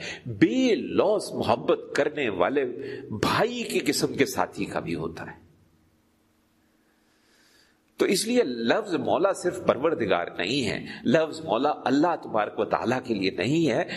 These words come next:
لفظ مولا کئی معنوں میں آتا ہے، اور نبی کریم صلی اللہ علیہ وسلم جس کے مولا ہیں علی رضی اللہ تعالیٰ، اس کے مولا ہیں،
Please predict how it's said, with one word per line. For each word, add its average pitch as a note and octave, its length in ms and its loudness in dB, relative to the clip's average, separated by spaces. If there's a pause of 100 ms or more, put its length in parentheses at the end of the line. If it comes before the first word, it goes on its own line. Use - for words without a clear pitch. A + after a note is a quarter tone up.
(120)
لفظ B2+ 360 2
مولا F2+ 400 0
کئی G3 720 0
معنوں F#2 320 -2
میں G2+ 120 0
آتا E2+ 360 0
ہے، F2+ 140 0 (300)
اور G2+ 140 2
نبی G#2+ 320 0
کریم G2 200 -2
صلی G2 260 0
اللہ G2 160 2
علیہ F#2 240 2
وسلم B2+ 720 0 (840)
جس - 300 0
کے G2+ 140 2
مولا F2 400 0
ہیں C#3+ 520 -6 (100)
علی A#2+ 580 0 (200)
رضی A#2 260 2
اللہ G2+ 320 0 (100)
تعالیٰ، F2+ 500 0
اس A2 200 0
کے F3 160 2
مولا B1 420 -2
ہیں، D3+ 320 -2